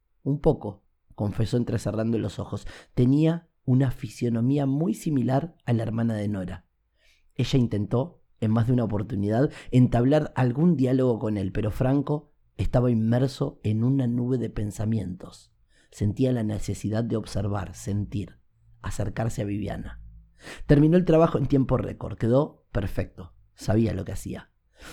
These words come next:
Cuando se quedó en la soledad de su local, se puso a mirar con detenimiento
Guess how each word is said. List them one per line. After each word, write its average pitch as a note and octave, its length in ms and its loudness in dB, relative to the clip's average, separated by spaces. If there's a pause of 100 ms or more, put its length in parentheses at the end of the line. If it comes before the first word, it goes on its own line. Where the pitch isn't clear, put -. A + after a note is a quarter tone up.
Cuando A#2 220 4
se A2+ 120 0
quedó B2 140 2
en C#3 80 4
la C#3 80 4
soledad A#2+ 320 4
de B2+ 80 4
su B2 120 2
local, A#2 580 0
se - 200 -4
puso B2+ 260 -4
a B2+ 40 2
mirar A#2 460 -2 (120)
con G#2 180 -2
detenimiento G#2+ 880 0